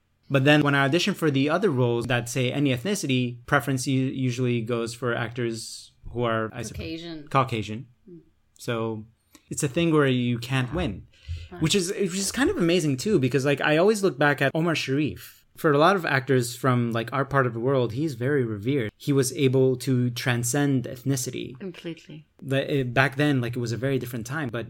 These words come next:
Speaker 1: he, he could believably play a Russian doctor, a Mongol. He could
Speaker 2: He
Speaker 1: play
Speaker 2: played in Doctor Zhivago, right?
Speaker 1: Yeah.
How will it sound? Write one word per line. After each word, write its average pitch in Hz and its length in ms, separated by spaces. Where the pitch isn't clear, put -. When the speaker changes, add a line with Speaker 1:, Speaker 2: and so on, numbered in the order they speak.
Speaker 1:
he, 147 640
he 139 220
could 127 400
believably 123 680
play 117 600
a 131 60
Russian 131 360
doctor, 113 640
a 110 180
Mongol. 120 640
He 117 80
could 123 120
Speaker 2:
He - 20
Speaker 1:
play 226 160
Speaker 2:
played 220 140
in 185 40
Doctor 196 380
Zhivago, 175 580
right? 143 80
Speaker 1:
Yeah. 175 220